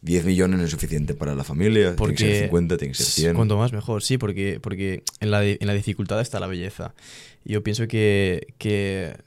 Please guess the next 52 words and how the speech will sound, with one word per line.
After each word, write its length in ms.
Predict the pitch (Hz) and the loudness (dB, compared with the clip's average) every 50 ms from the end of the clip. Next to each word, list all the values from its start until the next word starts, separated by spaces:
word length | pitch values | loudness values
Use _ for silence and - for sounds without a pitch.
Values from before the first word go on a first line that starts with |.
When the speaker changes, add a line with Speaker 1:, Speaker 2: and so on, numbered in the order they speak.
| _ _ - - - - - - - | _ _ -20 -20 -20 -20 -20 -20 -18
Speaker 2:
no 320 | - - - 104 110 110 113 | -14 -8 -6 0 2 4 6
hay 80 | 120 | 6
nada 260 | 120 117 110 101 101 104 | 6 4 2 2 0 -2
que 120 | - 98 | -2 -2
sea 160 | - 104 104 104 | -2 -2 -2 -4
fácil 300 | - 104 104 113 110 95 | -4 -4 -4 -4 -4 -4
de 80 | 98 | -4
conseguir 460 | 92 95 98 - 92 92 98 104 - - _ _ _ _ _ _ _ _ _ _ _ _ _ _ | -4 -6 -6 -4 -4 -4 -4 -4 -6 -10 _ _ _ _ _ _ _ _ _ _ _ _ _ _
que 100 | - 113 | 0 0
suscite 380 | - 110 107 - - 113 95 98 | 2 2 0 -2 -2 -2 -2 -2
interés. 460 | 92 92 92 87 92 82 - - - - - - - - - - - - - | -2 -2 -2 -2 -2 -4 -6 -8 -12 -16 -18 -20 -20 -20 -20 -20 -20 -14 -8
Eh, 800 | - 104 104 104 104 101 101 98 95 95 92 90 90 85 - - - - - - - - 52 57 - - | -4 -2 0 2 2 2 0 0 0 0 -2 -2 -2 -4 -6 -8 -14 -20 -20 -20 -16 -14 -12 -12 -10 -6
esto 360 | - 113 - - - - - 110 | -4 -2 -2 -2 -2 -2 -2 -2
se 120 | - 104 | -2 -2
aplica 280 | 101 - 104 101 98 98 | -2 0 0 0 0 0
a 40 | |
todo, 280 | 95 104 101 98 87 101 | 0 0 -2 -2 -2 -2
¿no? 220 | 98 104 104 82 90 | -2 -2 -2 -4 -4
Eh, 340 | 92 80 73 71 62 - - - | -6 -6 -6 -6 -8 -10 -12 -8
¿cuáles 200 | - 104 101 104 | -4 -2 -2 -2
son 120 | - 104 95 | -2 -2 -2
las 120 | 98 - | -2 -2
carreras 400 | - 98 98 101 101 98 95 - | 0 0 2 2 2 0 0 -2
que 180 | - - 95 95 | -4 -4 -4 -2
más 180 | 95 95 104 | 0 2 4
demandadas 380 | 107 98 98 98 95 92 95 98 | 6 6 6 6 4 2 2 0
están? 300 | 98 - - 120 110 92 | -2 -2 -2 -2 -2 -2
Las 120 | 90 92 | -4 -4
más 140 | 95 92 90 | -4 -4 -4
difíciles. 460 | 95 101 - 98 98 107 90 90 87 - | -6 -4 -4 -4 -2 -2 -2 -4 -4 -4
¿Por 160 | - - 95 | -4 -2 2
qué? 120 | 117 123 117 | 2 2 4
Si 60 | 117 | 4
sabes 180 | - 101 107 - | 4 2 2 2
que 120 | - - | 0 -2
vas 120 | 101 98 - | -2 -2 -2
a 40 | 95 | -4
sufrir. 360 | - 98 - 101 104 95 - _ - - - - - - - - - | -4 -4 -4 -2 -4 -4 -4 _ -20 -20 -20 -20 -20 -20 -20 -6 4
¿Por 140 | - - 95 | 6 6 8
qué 120 | - - 110 | 8 6 4
es 40 | |
lo 80 | 117 110 | 4 4
más 140 | 98 92 90 | 2 0 -2
difícil? 360 | 98 - 101 98 101 98 90 | -2 -4 -4 -2 -2 -2 -2
Y 60 | 95 | -2
tú 160 | - - 110 | -2 0 0
sabes 240 | 110 107 95 95 - | 0 0 -2 -2 -4
que 80 | - 98 | -6 -6
es 60 | 95 | -8
lo 80 | 95 92 | -6 -6
más 140 | 92 90 | -8 -8
difícil. 420 | 104 95 - 110 101 101 87 - | -10 -10 -10 -8 -6 -6 -8 -8